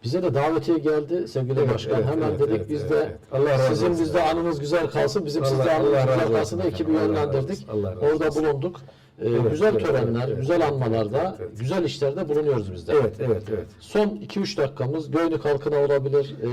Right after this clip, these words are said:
Speaker 2: Evet,
Speaker 1: Akşemseddin
Speaker 2: evet, evet,
Speaker 1: Hazretleri ile
Speaker 2: evet, evet.
Speaker 1: alakalı detaylı bir konu varsa unuttuğumuz olabilir.
Speaker 2: Şimdi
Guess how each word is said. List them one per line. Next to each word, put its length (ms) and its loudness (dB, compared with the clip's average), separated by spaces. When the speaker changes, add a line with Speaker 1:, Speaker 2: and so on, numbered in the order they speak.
Speaker 2:
Evet, 120 4
Speaker 1:
Akşemseddin 500 0
Speaker 2:
evet, 120 2
evet, 120 0
Speaker 1:
Hazretleri 420 2
ile 80 2
Speaker 2:
evet, 100 2
evet. 220 0
Speaker 1:
alakalı 320 0
detaylı 460 0
bir 100 0
konu 240 -4
varsa 240 -4
unuttuğumuz 480 -2
olabilir. 180 2
Speaker 2:
Şimdi 400 -2